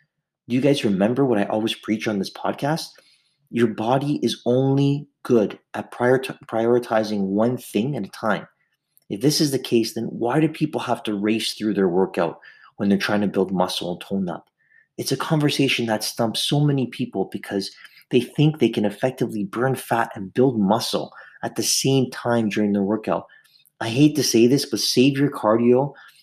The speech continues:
and sweat for your off days when you don't strength train. Keep them separately. Perform a setup or a set for push-ups and let your body rest for about two minutes at least until you perform it again.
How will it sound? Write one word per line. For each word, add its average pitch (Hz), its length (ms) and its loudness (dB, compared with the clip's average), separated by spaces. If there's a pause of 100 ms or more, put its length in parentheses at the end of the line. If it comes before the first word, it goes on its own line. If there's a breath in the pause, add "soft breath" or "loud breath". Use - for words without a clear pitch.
(140 loud breath)
and 117 160 -2
sweat 104 440 -2 (100)
for 113 100 -2
your 98 240 2
off 98 300 0
days 156 460 4
when 107 180 -2
you 101 100 0
don't 110 400 0
strength 90 380 -8
train. - 240 -12 (180)
Keep - 220 -2
them 139 160 0
separately. 104 680 -2 (680)
Perform 139 760 2 (240)
a 135 80 -10
setup - 540 -4 (1000)
or 113 200 -2
a 104 40 -2
set - 360 -4
for 101 80 -4
push-ups - 640 -6 (320 soft breath)
and 113 160 0
let 127 260 0
your 165 100 0
body 113 360 -4
rest 98 400 -4
for - 140 -4
about 92 300 -6
two 170 200 0
minutes - 500 0
at - 140 -8
least 165 640 -2 (260 soft breath)
until 117 240 -4
you 104 140 2
perform 95 420 -6
it 113 80 -2
again. 120 320 -4